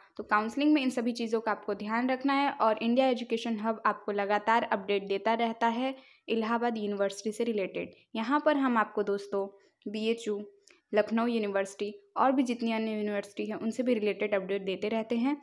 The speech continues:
आज के इस वीडियो में हम बात करेंगे इलाहाबाद यूनिवर्सिटी के बारे में। तो यहाँ पर जो प्रेस नोट जारी है इसमें जो लिखा हुआ है वो हम पढ़ लेते हैं कि "The online counseling at admission of University of Allahabad and, uh, admission twenty twenty is going on। The next cut off of B S C Math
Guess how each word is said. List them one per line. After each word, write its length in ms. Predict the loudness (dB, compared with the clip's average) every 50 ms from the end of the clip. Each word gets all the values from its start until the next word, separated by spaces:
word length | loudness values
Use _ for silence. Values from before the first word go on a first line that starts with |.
| -10 -10 -4
आज 200 | -2 -2 -2 -2
के 80 | -2 -2
इस 120 | -2 -2
वीडियो 220 | -2 -2 0 0 0
में 80 | 2
हम 180 | 2 0 0 0
बात 200 | -2 -2 -2 -2 -2
करेंगे 300 | -2 0 0 0 0 0
इलाहाबाद 380 | 0 0 0 -2 -2 -2 -2
यूनिवर्सिटी 440 | -4 -6 -4 -4 -4 -6 -6 -8 -8
के 180 | -6 -4 -4 -4 -4 -6 -8 -4
बारे 240 | -2 -2 -2 -2 -4
में। 120 | -6 -8 -8
तो 360 | -10 -14 -20 _ _ -6 -2
यहाँ 220 | -2 0 0 2 2
पर 100 | 2 2
जो 80 | 0 0
प्रेस 340 | 0 2 4 4 4 4 2 0
नोट 220 | 0 0 0 -2
जारी 300 | 0 0 0 0 0 0 0
है 160 | 0 0 -2
इसमें 300 | -2 -4 -2 0 0 2
जो 100 | 2 2
लिखा 300 | 2 0 0 -2 -2 -2
हुआ 220 | -2 0 0 -2 -2
है 120 | -2 -2 -2
वो 140 | -2 -2
हम 140 | 0 0 -2 -2
पढ़ 180 | -2 -4 -4
लेते 260 | -4 -6 -6 -4 -2
हैं 180 | 0 0 0 0 -2 -6 -12 _
कि 80 | -6 -2
"The 140 | 0 0 -2 0 -2 -2
online 360 | 0 0 0 2 2 4 4
counseling 480 | 4 4 2 0 0 -6 -6 -8 -6 -4 -2
at 200 | -2 -2 -2 -2
admission 420 | -4 -2 -2 -4 -4 -2 -2 -2
of 140 | -2 -2 -2 -4
University 520 | -4 -4 -2 -2 -4 -4 -4 -6 -6 -6
of 100 | -6 -6 -6
Allahabad 500 | -6 -6 -4 -4 -4 -2 -2 -4 -4 -6 -10 _ -12
and, 160 | -10 -8 -8 -8
uh, 140 | -8 -10 -10 -6 -4
admission 440 | -4 -4 -4 -6 -10 -8 -8 -8 -6
twenty 320 | -6 -6 -6 -6 -6 -6
twenty 340 | -6 -6 -6 -6 -8 -10 -8 -8
is 180 | -8 -8 -6 -4
going 260 | -4 -4 -4 -4 -4
on। 200 | -4 -4 -4 -6 -8 -12 -20 -20 -14 -10 -6
The 100 | -4 -2
next 440 | 0 0 0 0 -2 -4 -10 -20 -18 _ -8
cut 200 | -8 -6 -2 -2
off 180 | -2 -4 -4 -6 -6
of 200 | -6 -4 -4 -4
B 120 | -6 -4 -4
S 140 | -6 -6 -8
C 100 | -10 -8
Math 280 | -6 -6 -6 -8 -8